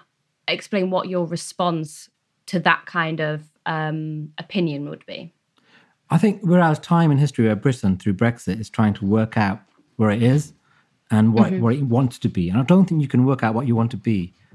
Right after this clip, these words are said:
Speaker 2: unless you've understood your past. I think the
Speaker 1: Mm.
Speaker 2: Germans understand that. And so I think we have all sorts of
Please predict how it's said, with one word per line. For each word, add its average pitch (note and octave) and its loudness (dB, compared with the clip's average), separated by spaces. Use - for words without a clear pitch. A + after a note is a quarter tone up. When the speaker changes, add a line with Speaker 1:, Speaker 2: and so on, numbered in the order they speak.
Speaker 2:
unless A2+ 2
you've G#2 0
understood A2 0
your G2 -2
past. - -6
I B2+ 2
think C3+ 4
the A#2 4
Speaker 1:
Mm. C#3 2
Speaker 2:
Germans B2 4
understand F2+ -4
that. - -18
And A#2+ 2
so C#3+ 2
I C#3+ -2
think D3+ 0
we D3 4
have D#3 4
all G3+ 2
sorts F#3 0
of C#3+ -2